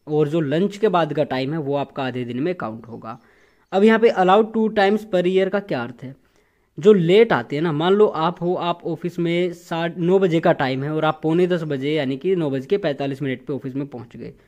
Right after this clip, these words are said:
तो आपके जो सीनियर है वो आपसे कहेंगे कि "भाई लेट क्यों हो गए?" <clears throat> मैं तो आपकी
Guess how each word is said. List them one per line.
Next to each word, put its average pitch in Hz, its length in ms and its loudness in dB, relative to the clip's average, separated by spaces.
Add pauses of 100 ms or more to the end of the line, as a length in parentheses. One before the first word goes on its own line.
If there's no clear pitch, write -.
(160)
तो 156 40 0
आपके 147 200 -4
जो 151 100 -8
सीनियर 180 420 4
है 170 140 0
वो 170 140 0
आपसे 160 260 -2
कहेंगे 147 280 -4
कि 214 120 -6
"भाई 208 140 2
लेट 190 320 0
क्यों 151 140 -2
हो 123 60 -4
गए?" 113 180 -12 (140)
<clears throat> 165 200 -4 (920)
मैं 147 180 -2
तो 170 120 2
आपकी 170 360 0